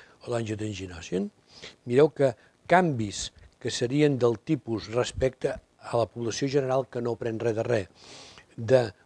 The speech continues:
u punt nou, eh, u punt vuit i zero punt set amb un estrogen natural,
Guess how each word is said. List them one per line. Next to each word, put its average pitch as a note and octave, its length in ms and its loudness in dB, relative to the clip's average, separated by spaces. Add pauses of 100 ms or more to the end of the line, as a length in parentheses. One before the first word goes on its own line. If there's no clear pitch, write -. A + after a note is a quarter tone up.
(200)
u E3 120 4
punt C#3 360 -2
nou, B2+ 340 2 (640)
eh, A#2 540 -6 (180)
u E3 60 6 (180)
punt C3+ 280 -2
vuit C3 420 2 (420)
i B2 80 0
zero C#3+ 280 8
punt B2 240 -4
set A#2 320 2 (120)
amb A2+ 160 -4
un C#3+ 80 0
estrogen G#2+ 440 -2
natural, G#2 460 -4